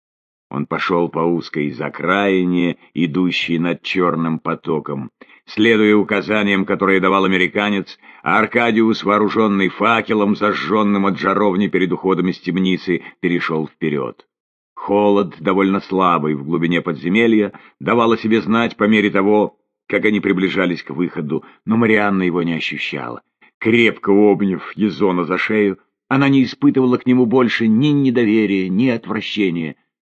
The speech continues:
То, что он сделал этой ночью, одним ударом уничтожило злобу и ненависть, которые она питала к нему. Наоборот,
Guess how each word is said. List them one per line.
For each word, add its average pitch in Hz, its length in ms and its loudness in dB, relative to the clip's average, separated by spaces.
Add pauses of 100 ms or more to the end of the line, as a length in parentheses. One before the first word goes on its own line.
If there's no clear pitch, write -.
То, 104 240 0
что 101 240 -2
он 98 180 0
сделал 101 560 0
этой 101 300 0
ночью, 98 640 -4 (240)
одним 127 640 2
ударом 120 800 2
уничтожило 113 1080 2
злобу 101 540 2
и 101 100 4
ненависть, 110 720 2
которые 78 480 -4
она 78 160 -4
питала 71 440 -8
к - 100 -20
нему. 65 320 -10 (340)
Наоборот, 76 560 -4